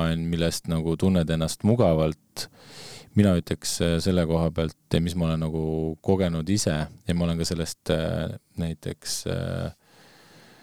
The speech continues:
olen kunagi rääkinud ka Annelaga. Mm,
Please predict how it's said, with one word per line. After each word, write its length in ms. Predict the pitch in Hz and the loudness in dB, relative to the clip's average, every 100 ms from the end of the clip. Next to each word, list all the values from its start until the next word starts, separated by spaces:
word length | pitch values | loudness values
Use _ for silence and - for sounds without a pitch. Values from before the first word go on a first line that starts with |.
| - _ _ _ | -20 _ _ _
olen 200 | - 90 | 2 4
kunagi 300 | 95 92 82 85 | 4 2 2 2
rääkinud 400 | 87 - 82 - | 0 -2 -6 -4
ka 140 | - 82 80 80 82 82 113 | -4 -2 -2 -2 -4 0 0
Annelaga. 460 | 120 76 82 - - - - _ _ - | 0 -2 -4 -6 -10 -16 -20 _ _ -6
Mm, 800 | 85 82 82 80 90 92 - | -2 0 0 -4 -8 -8 -8